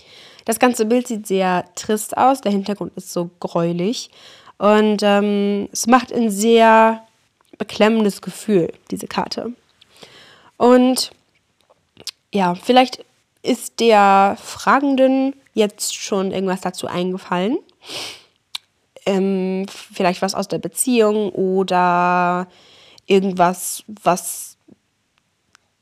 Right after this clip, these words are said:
das betrifft oder sowas oder was halt in, mit dem Thema zu tun hat. Das Thema der Karte ist Hemmung. Man kann irgendwie nicht so ganz das tun, worauf man Lust hat.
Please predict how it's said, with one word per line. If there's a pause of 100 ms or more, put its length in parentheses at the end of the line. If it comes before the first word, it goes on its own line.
(320)
das
betrifft
oder
sowas
oder
was
halt (200)
in,
mit
dem
Thema
zu
tun
hat. (420)
Das
Thema
der
Karte
ist (120)
Hemmung. (1400)
Man
kann
irgendwie
nicht
so
ganz (580)
das (200)
tun,
worauf
man
Lust
hat.